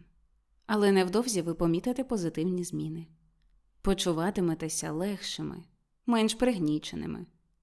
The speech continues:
посилиться відчуття присутності в моменті. Рівень життєвої енергії підвищиться, адже до вас повернуться сили, які ви раніше використовували для консервації травм внутрішньої дитини.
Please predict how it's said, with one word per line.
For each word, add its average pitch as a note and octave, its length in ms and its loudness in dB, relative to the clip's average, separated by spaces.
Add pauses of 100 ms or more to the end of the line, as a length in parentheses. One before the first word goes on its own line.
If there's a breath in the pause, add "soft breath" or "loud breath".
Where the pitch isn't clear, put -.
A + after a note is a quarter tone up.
посилиться E3 640 0
відчуття D#3+ 500 -2
присутності F3+ 920 -2
в E3+ 100 -6
моменті. D#3+ 680 -2 (680)
Рівень G#3+ 380 4
життєвої F#3+ 540 2
енергії G3 440 2
підвищиться, F3 840 -4 (260)
адже F#3+ 360 2
до E3+ 180 0
вас A#3 300 -2
повернуться E3 760 -2
сили, G3+ 500 -2
які F3+ 380 0
ви G#3 140 0
раніше G3 420 0
використовували E3+ 960 2
для E3 220 0
консервації F3+ 760 0
травм G3+ 480 0
внутрішньої F3 760 0
дитини. E3+ 480 -4